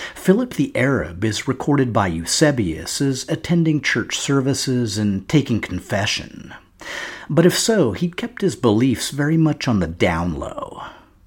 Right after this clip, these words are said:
As historian Warwick Ball suggests, he was hardly going to publicize some obscure Eastern belief in the heart of Rome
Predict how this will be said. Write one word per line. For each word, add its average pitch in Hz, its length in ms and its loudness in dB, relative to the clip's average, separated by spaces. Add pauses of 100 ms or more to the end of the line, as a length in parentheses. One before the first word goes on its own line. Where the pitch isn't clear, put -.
(720)
As 165 160 4
historian 208 640 2
Warwick 117 380 2
Ball 104 380 2
suggests, 85 920 -4
he 202 480 0
was 185 200 -2
hardly 214 440 -2
going 160 360 2
to 113 80 0
publicize 113 880 0
some 156 280 2
obscure 143 520 -2
Eastern 113 580 -2
belief 92 580 0
in 127 120 2
the 117 100 2
heart 127 360 2
of 69 180 -6
Rome 90 580 0